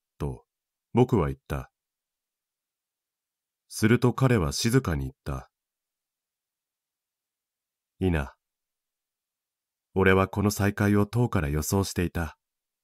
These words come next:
よく君は来てくれた。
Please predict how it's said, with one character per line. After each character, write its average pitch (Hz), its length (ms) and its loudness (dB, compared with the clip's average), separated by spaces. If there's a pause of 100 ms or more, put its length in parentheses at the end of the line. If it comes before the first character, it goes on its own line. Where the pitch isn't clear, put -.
(1300)
よ 101 160 2
く 90 160 -6
君 87 340 -2
は 92 140 2
来 - 140 -14
て 101 140 0
く 92 100 -8
れ 78 100 -4
た。 73 260 -10